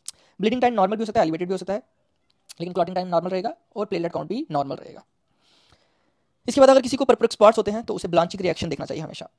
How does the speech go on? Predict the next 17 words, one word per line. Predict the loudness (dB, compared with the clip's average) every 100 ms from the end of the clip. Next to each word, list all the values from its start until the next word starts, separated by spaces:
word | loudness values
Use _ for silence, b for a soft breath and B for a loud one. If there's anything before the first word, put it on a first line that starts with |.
| _ _ _ _
क्योंकि | -8 -6
परपुरिक | -8 _ -4 -4 -4
स्पॉट | -4 -4
में | -2
ब्लांच | -2 -2 -6
नहीं | -10
हो |
पाता | -10 -12 -12
है |
स्किन, | -14 -14 -16
स्किन | -12 -10 -10 -4
ब्लांच | -4 -4
नहीं | -10
होता | -12 -10
परपुरिक | -10 -12
स्पॉट्स | -14 -16
में। | -16